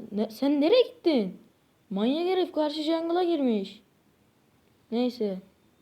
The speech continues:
Sıkıntı yok, video. <laughs> Üç v bir. Na, sen de yani erken oyunda gidiyorsun karşı jungle'a giriyorsun.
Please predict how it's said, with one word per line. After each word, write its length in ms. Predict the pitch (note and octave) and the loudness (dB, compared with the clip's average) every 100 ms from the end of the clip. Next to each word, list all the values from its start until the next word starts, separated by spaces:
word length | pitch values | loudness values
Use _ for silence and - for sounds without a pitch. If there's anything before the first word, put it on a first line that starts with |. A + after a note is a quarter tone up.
| _ _ _ _ _ _ _ | _ _ _ _ _ _ _
Sıkıntı 400 | _ G#3+ A3 A3 | _ -4 -4 -2
yok, 180 | A#3 G#3 | -4 -4
video. 260 | G#3 G#3 G#3 - - _ _ _ _ | -6 -4 -6 -8 -20 _ _ _ _
<laughs> 220 | C4 C4 A3+ - A3 - G#4+ G#4 - | 4 4 4 -2 -10 -12 -10 -8 -4
Üç 260 | A3+ G3+ | -4 0
v 260 | G3 F#3+ F3 | 2 2 2
bir. 160 | G3+ - - - _ _ _ _ _ _ _ _ _ - | -4 -4 -16 -18 _ _ _ _ _ _ _ _ _ -10
Na, 320 | G#3+ B3+ D3+ | -6 -4 -6
sen 280 | G#3+ A3+ B3 | -2 0 4
de 40 | |
yani 340 | B3 B3+ C4 C4 | 6 6 2 0
erken 460 | - A3+ A3+ B3+ | 0 0 2 0
oyunda 280 | B3 B3 B3 | 0 0 0
gidiyorsun 400 | A3+ A#3 B3 A#3 | 0 0 0 0
karşı 280 | A#3 A3+ A3+ | -2 -2 -2
jungle'a 420 | A#3 A3+ A3 A3 | 0 0 -2 -2
giriyorsun. 400 | G#3 F3+ G3 - | -4 -6 -8 -12